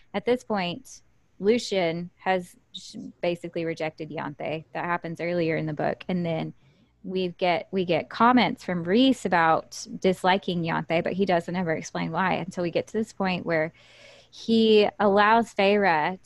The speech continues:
to come into his mind and basically, eh, see his memory with her. And so in that memory, we see Ianthe. She is in Rhys's room naked,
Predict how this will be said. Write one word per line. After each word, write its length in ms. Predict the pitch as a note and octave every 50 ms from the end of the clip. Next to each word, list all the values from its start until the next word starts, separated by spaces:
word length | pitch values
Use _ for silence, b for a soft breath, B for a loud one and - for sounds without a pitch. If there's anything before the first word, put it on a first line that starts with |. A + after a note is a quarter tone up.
| - -
to 500 | G3+ F#3+ F#3 F3+ F3 F3 F3 F3+ F3+ - - _ - _ _ - - - _ _ _
come 200 | - G#3+ G#3+ G#3+
into 220 | G3+ G#3 G#3 - G3+
his 220 | G3 F#3+ F3 -
mind 560 | F#3 F3+ F3 F#3+ F#3 F3+ E3 E3+ F3+ F#3 - -
and 100 | F#3 F#3+
basically, 800 | E3+ F3+ F3+ F#3 - - F3+ - _ F3+ E3+ E3 E3 E3 D#3+ - - - _ _ _ _ _ _ _ - -
eh, 120 | - - F#3 - -
see 580 | _ - - - A#3 A#3 A3+ A3 G3+ G3 F#3 -
his 220 | F#3 G#3 G3+ F#3+
memory 400 | G3 F3+ F3+ G3 G#3 G#3+ G#3 F#3+
with 160 | E3+ E3 F3 -
her. 360 | - E3 D#3+ D3+ D3 D3 E3+ - b b b b b b b b -
And 160 | G3+ G3+ -
so 400 | - G3 F#3+ F#3 F#3 F#3 F3+ F#3 - _ _ _ _ _ _ _ - - _ - - - _ - _ _ _ _ _ _
in 220 | G3+ G#3 A3 A#3+
that 200 | A#3 G#3+ E3+ -
memory, 640 | - G3 G3+ A3+ A#3 A#3+ A3+ F#3+ F#3+ E3 F3+ F#3 -
we 100 | F#3+ F#3+
see 400 | G3 - - G3 G3+ G3 F#3+ - F3
Ianthe. 500 | F#3+ F#3 F#3+ G3+ F#3 - E3 E3 D#3+ E3 B B B B B B
She 340 | - - - G#3+ G#3+ G3+
is 160 | G3+ G3+ F#3+ -
in 720 | - - F3 F#3+ F#3 F#3 F3+ E3+ E3+ E3+ E3+ F3 F3+ - - _ _ _
Rhys's 520 | F#3 G3 G3+ G#3+ - - G3 F#3 E3+ - -
room 420 | F3+ F3+ F#3 F3+ F3 E3+ E3+ E3+ - _ _ -
naked, 480 | - E3+ E3 - F3 E3 D#3+ E3 F3+